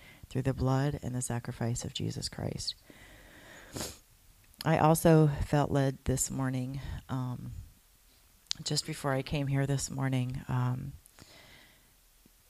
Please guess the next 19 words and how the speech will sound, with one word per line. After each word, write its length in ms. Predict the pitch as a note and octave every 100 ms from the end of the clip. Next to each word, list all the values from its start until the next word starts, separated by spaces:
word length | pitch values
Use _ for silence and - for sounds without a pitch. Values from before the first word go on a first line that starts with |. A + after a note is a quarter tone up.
| - -
the 80 | E3
closer 440 | - F#3 F#3+ G3+ D#3+
that 100 | D#3+
we 140 | D#3
get 360 | - C3+ C#3+ -
to 100 | C#3+
God, 500 | B2 B2 C#3 E3+ F#3+ - - - - - - _ _ _ -
the 80 | C#3+
more 240 | D3 D3
that 160 | D3 C#3+
it 220 | C3+ -
disrupts 420 | - - A#2 -
the 160 | - A#2+
enemy. 440 | B2 A#2 A#2 A#2+ - _ _ _ _
He 120 | -
doesn't 280 | E3+ E3 F#2+
want 200 | C3 A#2
it. 140 | A#2+ - - - _ - - - - - -
Um, 520 | - C3+ B2+ B2 C3